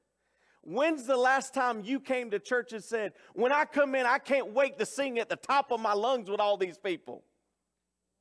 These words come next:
When's the last time you came to church and said, "Hey, it's worth it. I will invest anything for the kingdom of God"? So worship has become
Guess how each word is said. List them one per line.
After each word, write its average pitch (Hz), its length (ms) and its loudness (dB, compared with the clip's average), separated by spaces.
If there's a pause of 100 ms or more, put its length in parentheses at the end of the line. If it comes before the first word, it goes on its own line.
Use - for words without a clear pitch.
(1000)
When's 311 220 2
the 320 60 2
last 302 220 4
time 277 160 2
you 254 120 -4
came 285 240 0
to 240 80 -2
church 285 260 -2
and 247 80 -4
said, 247 220 0
"Hey, 277 240 4 (160)
it's - 260 -2
worth 277 540 4
it. 180 160 0 (260)
I 311 220 4
will 262 160 2
invest 233 440 0
anything 294 640 2
for 240 160 -2
the 196 100 -2
kingdom 202 460 -2
of 143 160 -4
God"? 135 380 -2 (2500)
So 262 240 4
worship 277 560 4
has 226 240 0
become 233 560 -2